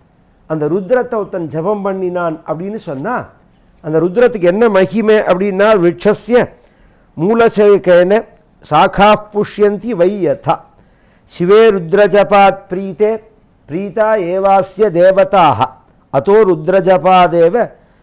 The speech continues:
புக்தி முக்தி பிரசித்தயः." விருட்சஸ்ய மூலசேகேன சாகா புஷ்யந்தி வை யதா. ஒரு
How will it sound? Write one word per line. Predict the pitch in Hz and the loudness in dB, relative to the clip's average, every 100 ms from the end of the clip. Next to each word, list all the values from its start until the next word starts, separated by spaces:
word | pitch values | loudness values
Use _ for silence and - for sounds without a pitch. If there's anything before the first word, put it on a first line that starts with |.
| _ _ 139 | _ _ -6
புக்தி | 165 - 233 | -6 -4 -6
முக்தி | 214 208 - 247 - | -4 -6 -8 -10 -8
பிரசித்தயः." | 165 160 202 165 135 165 143 120 117 165 156 _ _ _ _ _ _ _ - | -10 -8 -10 -10 -8 -6 -6 -4 -4 -4 -6 _ _ _ _ _ _ _ -14
விருட்சஸ்ய | 151 180 - 208 - 233 208 | -12 -12 -8 -10 -8 -8 -8
மூலசேகேன | 165 185 214 202 202 190 190 180 196 240 _ _ _ - | -6 -6 -6 -6 -6 -8 -6 -6 -6 -10 _ _ _ -8
சாகா | 175 190 196 214 214 - | -6 -4 -2 -2 -4 -10
புஷ்யந்தி | 196 - 202 196 185 226 | -14 -8 -8 -8 -12 -12
வை | 175 185 185 | -10 -10 -8
யதா. | 147 - - _ _ _ _ _ _ _ _ | -10 -12 -20 _ _ _ _ _ _ _ _
ஒரு | 165 | -6